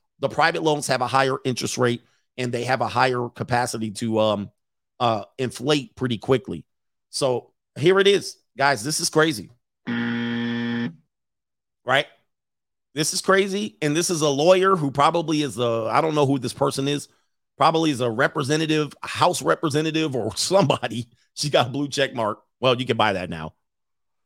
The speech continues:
Okay. But here it is. Even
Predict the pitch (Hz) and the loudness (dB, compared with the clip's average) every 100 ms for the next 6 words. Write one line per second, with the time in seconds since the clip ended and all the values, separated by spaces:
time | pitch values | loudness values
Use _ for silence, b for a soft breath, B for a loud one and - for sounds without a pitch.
0 | _ _ 131 127 117 117 - 113 143 - | _ _ -4 0 0 0 -6 0 0 0
1 | _ - - 226 233 196 165 127 - _ | _ -10 -2 0 4 4 4 0 -10 _
2 | _ _ _ _ _ - 208 214 | _ _ _ _ _ -2 2 2